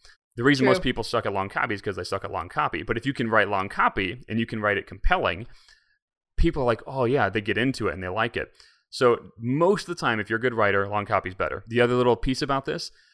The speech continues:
Speaker 1: is even if you don't write long copy, that's totally fine. But if you write just past the see more,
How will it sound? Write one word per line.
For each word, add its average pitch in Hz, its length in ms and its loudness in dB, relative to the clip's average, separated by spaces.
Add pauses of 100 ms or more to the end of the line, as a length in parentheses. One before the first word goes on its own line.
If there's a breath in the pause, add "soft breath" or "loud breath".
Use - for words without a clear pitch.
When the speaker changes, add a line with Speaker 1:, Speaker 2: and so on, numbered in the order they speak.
(280 soft breath)
Speaker 1:
is 123 340 2 (120)
even 156 200 2
if - 120 -6
you 151 60 -6
don't 127 260 0
write 117 200 0
long 107 200 -2
copy, 107 320 -4
that's 104 180 -6
totally 104 320 -6
fine. 98 480 -6 (240)
But 117 440 2 (120)
if 123 140 -4
you 120 140 -2
write 123 380 2
just - 420 2
past - 580 4 (100)
the 110 160 -2
see 139 500 -2
more, 117 560 0